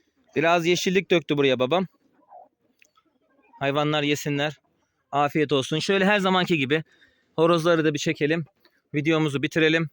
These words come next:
Kısa tutmaya çalışıyorum ama nedense uzuyor. <laughs> Bir türlü kısa tutmuyor. Arkadaşlar küllü horozu buraya aldım. Ee, bu,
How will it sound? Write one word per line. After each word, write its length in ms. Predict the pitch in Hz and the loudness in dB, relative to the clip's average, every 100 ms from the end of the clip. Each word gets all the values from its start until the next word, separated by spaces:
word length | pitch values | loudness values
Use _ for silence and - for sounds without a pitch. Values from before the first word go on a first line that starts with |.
| _ - - - | _ -20 -20 -8
Kısa 240 | - 170 | -2 0
tutmaya 300 | 190 - 185 | -2 -2 -2
çalışıyorum 500 | 160 165 156 - 190 | 0 0 0 0 0
ama 220 | 180 160 185 - - - | 0 0 -4 -8 -14 -4
nedense 420 | 160 156 139 196 | 0 0 0 0
uzuyor. 380 | 165 143 165 147 - _ | 0 2 2 0 -4 _
<laughs> 240 | _ _ - | _ _ -8
Bir 80 | |
türlü 300 | 127 - 147 143 | -4 0 0 2
kısa 300 | - 554 147 | 2 2 -2
tutmuyor. 360 | - 117 143 - - - - - - | -4 -4 -4 -6 -20 -20 -20 -20 -6
Arkadaşlar 520 | 170 180 190 - 139 | -2 0 -2 -2 -2
küllü 380 | - 208 220 220 _ _ _ | 0 2 2 2 _ _ _
horozu 360 | - 196 185 185 | 0 0 0 0
buraya 240 | 202 180 | 2 2
aldım. 380 | 143 123 147 165 - - 587 539 - _ _ 156 | 2 2 0 -2 -6 0 2 2 -2 _ _ -2
Ee, 340 | 139 135 131 | 0 2 0
bu, 280 | 135 214 202 | 2 0 0